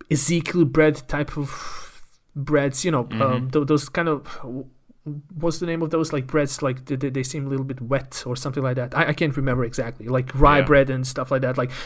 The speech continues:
Speaker 1: yeah, sure, I, I would have maybe a slice like that every, every other day or something like that, but, like, proper, like, white bread bagels and stuff like that. No, I did not have anything for five months. First of May arrives, um, so less than five months, actually.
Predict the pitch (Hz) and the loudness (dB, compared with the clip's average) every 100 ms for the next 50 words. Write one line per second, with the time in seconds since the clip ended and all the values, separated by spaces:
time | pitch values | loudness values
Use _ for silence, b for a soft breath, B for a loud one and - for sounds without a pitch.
0 | B 175 139 - 170 151 156 160 175 - | B 2 4 4 4 6 6 6 2 0
1 | 170 156 156 151 131 - 156 165 - 165 | 0 0 0 0 -2 -4 -2 -2 0 0
2 | 165 165 160 151 147 143 135 135 131 143 | 2 2 2 2 2 4 2 2 0 0
3 | 139 143 143 143 147 147 B B - 156 | 0 -2 -2 0 2 0 B B 0 2
4 | 147 - 196 165 143 131 147 143 135 147 | 6 6 8 8 6 6 6 6 4 2
5 | 135 123 139 139 139 135 - 131 131 127 | 2 4 4 4 2 0 -2 -4 -2 -2
6 | 127 123 139 127 135 127 156 170 151 - | -2 -2 -4 -4 -4 0 0 0 -2 0
7 | 147 135 - 170 151 135 131 127 139 127 | -2 -2 -2 0 0 -4 -6 -4 -2 0
8 | 143 123 - - B B B B B B | 0 -2 -8 -12 B B B B B B
9 | - 214 214 185 175 170 - - - - | 2 4 6 4 2 2 -2 -12 -12 -4
10 | 143 139 123 123 - - - _ - 135 | 2 2 0 -8 -16 -20 -20 _ -4 0
11 | 131 131 131 180 147 147 139 123 113 120 | 0 -2 0 2 4 2 0 -4 -6 -6
12 | 107 104 - - - | -6 -12 -16 -16 -18